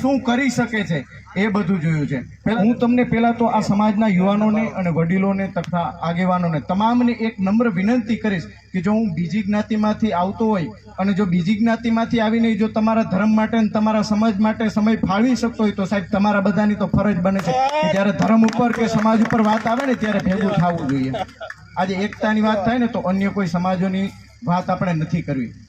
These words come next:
પરંતુ આજે તમામ સમાજોની અંદર, સાહેબ, જુદા જુદા સંગઠનો હોય છે. ગમે ત્યાં સમાજ હોય, એ સમાજની અંદર અલગ અલગ સંગઠન હોય જ,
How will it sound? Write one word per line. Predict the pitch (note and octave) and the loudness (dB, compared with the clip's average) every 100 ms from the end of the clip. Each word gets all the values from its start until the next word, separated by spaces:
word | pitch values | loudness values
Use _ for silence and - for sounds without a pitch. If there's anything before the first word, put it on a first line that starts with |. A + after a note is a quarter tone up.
| - | -2
પરંતુ | F#3+ G#3 | 0 0
આજે | G3+ G#3+ | 0 0
તમામ | G#3 G3 A#3 B3 | 0 0 2 2
સમાજોની | A#3 A3+ A#3 A3+ A#3 A3 | 2 2 2 4 4 4
અંદર, | G#3+ G3+ | 2 0
સાહેબ, | G3 G3 - - - D#3+ | 0 -2 -4 -12 -12 -2
જુદા | A#3+ B3 | 2 4
જુદા | G#3+ A3+ A3+ | 4 2 2
સંગઠનો | A3+ A#3 A3+ A3 A3 | 2 2 2 2 2
હોય | C4 A#3 | 4 2
છે. | F#3+ D3+ | 0 -2
ગમે | F#3+ G#3+ | 0 0
ત્યાં | G3+ G#3 | 0 -2
સમાજ | G3 E3+ F3+ F#3 | -2 0 0 0
હોય, | F3 A3 F#3+ - - - | 0 0 -2 -6 -16 -10
એ | |
સમાજની | D#3 E3+ F#3 E3+ | -2 0 2 0
અંદર | F3+ F3+ | 0 0
અલગ | D#3+ F3 E3+ | 2 0 2
અલગ | F3+ F3+ | 0 -2
સંગઠન | D#3+ D#3+ F3+ G3+ F#3 B2+ | -4 0 0 0 0 0
હોય | G3 G3+ | 2 2
જ, | D3 | -2